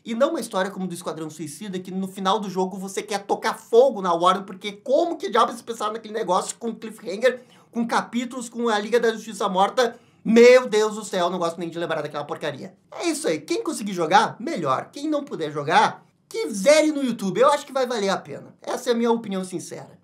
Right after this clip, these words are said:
Mas pessoal, era isso que eu queria falar nesse vídeo, por favor comentem aqui embaixo. E no mais, muito obrigado e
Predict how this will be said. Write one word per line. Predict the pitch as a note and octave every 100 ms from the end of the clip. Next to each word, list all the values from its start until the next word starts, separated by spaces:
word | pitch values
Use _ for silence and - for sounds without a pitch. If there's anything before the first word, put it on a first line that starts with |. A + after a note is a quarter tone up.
| _
Mas | - -
pessoal, | D#4+ - F#3 - - -
era | G#4
isso | D4 C#4+
que |
eu | C4+
queria | B3+ A#3
falar | A3 G3+
nesse | G3+ G3+
vídeo, | F3+ C#4 B3 C#4
por | D#4
favor | - A3 G3+ G3
comentem | - G#3 A#3 F4 E4+ D4+
aqui | B3+ C#4
embaixo. | A3+ - G3+ - B3 -
E | G#4
no | D#4+
mais, | A#3 A#3 A#3 -
muito | F3+ A#3+ F#4 F4+
obrigado | E4 D4 A3+ A3 A3+ G#3+ C#4 - _
e | G#4+